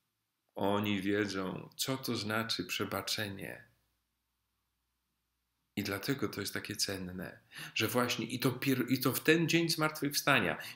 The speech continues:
nie później, nie pięćdziesiątnica. Pięćdziesiątnica będzie do innych spraw, ale to doświadczenie miłosierdzia Bożego, ono jest nierozerwalnie złączone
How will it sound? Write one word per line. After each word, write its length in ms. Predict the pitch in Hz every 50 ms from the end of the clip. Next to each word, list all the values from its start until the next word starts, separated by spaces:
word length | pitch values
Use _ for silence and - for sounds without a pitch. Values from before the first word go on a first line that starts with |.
| -
nie 120 | 139 151 147
później, 440 | 151 147 143 131 110 101 92 92 95
nie 120 | 156 180
pięćdziesiątnica. 880 | - 175 165 143 143 135 - 131 127 - - 127 139 135 - 110 101 -
Pięćdziesiątnica 1040 | - - - - 196 190 - 196 180 185 170 160 - 196 185 165 175 165 156 156 - - - - - - - -
będzie 280 | 131 147 156 143 143 131
do 100 | 139 139
innych 300 | 143 143 131 127 123 -
spraw, 480 | - - 127 123 107 - - - - - - - -
ale 220 | 110 113 120 120 120
to 120 | 131 123
doświadczenie 680 | 120 123 120 - - 135 127 123 - - 151 151 147 143
miłosierdzia 800 | 139 135 131 127 127 120 - - 156 165 165 170 - 156 143 127
Bożego, 840 | 123 123 123 113 110 123 120 110 - - - 101 110 120 - - - - - - - - - _
ono 200 | - 113 113 117
jest 240 | 117 117 113 113 113
nierozerwalnie 920 | 113 120 131 139 135 131 127 120 120 120 113 113 117 131 139 135 127 120 117
złączone 840 | 120 113 107 107 104 98 - - 107 104 104 104 101 101 98 -